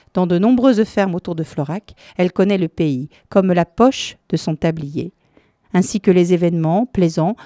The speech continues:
ou quelquefois tragiques ayant marqué la vie de ces familles isolées dans leur masse.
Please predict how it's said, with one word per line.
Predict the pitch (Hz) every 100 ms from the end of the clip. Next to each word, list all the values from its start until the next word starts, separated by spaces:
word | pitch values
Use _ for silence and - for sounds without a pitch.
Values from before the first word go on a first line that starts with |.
| -
ou | 202
quelquefois | 247 196 208 202
tragiques | 190 - 196 220 -
ayant | 175 170
marqué | 185 - 196
la | 175 156
vie | 156 190
de | -
ces | 151 185
familles | - 165 170 180 -
isolées | 190 175 175 175
dans | 170
leur | 151 147
masse. | 147 147 - -